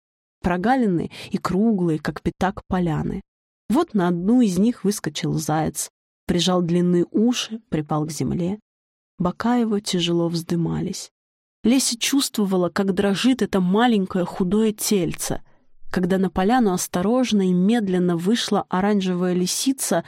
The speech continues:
заяц понял, что обречен. Он взбрыкнул сильными лапами. Комья земли полетели в стороны, но поздно. Одним грациозным прыжком лиса оказалась рядом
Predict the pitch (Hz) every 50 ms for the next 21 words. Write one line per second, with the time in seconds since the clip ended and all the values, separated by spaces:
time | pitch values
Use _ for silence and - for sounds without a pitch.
0 | - - - - - - - - 196 269 277 262 208 - - - - 220 233 240
1 | 233 214 208 - - - - 208 196 185 175 190 208 208 - - - 170 - -
2 | - - _ _ _ _ _ _ _ _ _ _ _ - 190 190 190 170 170 165
3 | 160 175 175 175 - - - - 190 240 285 269 226 202 - - - - - -
4 | 220 208 208 190 190 185 185 185 185 180 180 190 196 196 - - 170 156 151 -
5 | - _ _ _ _ _ _ _ _ - 233 233 220 202 196 185 160 180 190 190
6 | 190 202 254 233 - 190 175 180 170 - - 208 190 180 175 - - - - 233
7 | 254 277 254 220 196 180 175 - - - - - 220 214 214 - - 190 175 160
8 | 151 - - - - - _ _ _ _ _ _ _ _ _ _ _ _ _ -
9 | 170 160 - 180 214 262 262 254 226 240 226 214 - - - 208 214 208 202 202
10 | 196 180 - 190 196 190 - - - - 233 220 190 170 160 156 156 - - -
11 | 190 185 170 - 170 160 156 160 160 160 156 - - 190 190 226 247 233 202 185
12 | 175 170